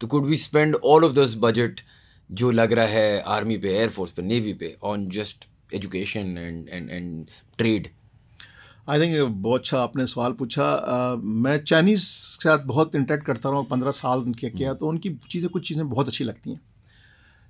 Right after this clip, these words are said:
Speaker 2: अ, हमें समझाते रहे चाइनीज़ के, देखें, सबसे पहले जो, अगर आप, if you ask me, कि इकोनॉमी पे सबसे पहले तवज्जो देनी चाहिए,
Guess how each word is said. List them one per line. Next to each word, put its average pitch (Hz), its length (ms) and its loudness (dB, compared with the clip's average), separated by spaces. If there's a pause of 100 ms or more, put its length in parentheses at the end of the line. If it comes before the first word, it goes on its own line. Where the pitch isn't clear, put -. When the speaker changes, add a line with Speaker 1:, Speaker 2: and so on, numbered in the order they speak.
(280)
Speaker 2:
अ, - 260 2 (420)
हमें 220 200 6
समझाते 147 480 2
रहे 196 140 4
चाइनीज़ 147 400 0
के, 175 100 -2
देखें, 156 220 -2
सबसे - 340 -2
पहले 151 400 2
जो, 147 220 -2
अगर 139 180 0
आप, 135 200 0
if - 120 -10
you 156 120 -2
ask 139 260 2
me, 165 280 0 (580)
कि 175 300 2 (460)
इकोनॉमी 240 340 6
पे 220 60 2
सबसे 165 200 0
पहले 156 100 4
तवज्जो 123 240 0
देनी 110 160 -2
चाहिए, 113 340 -12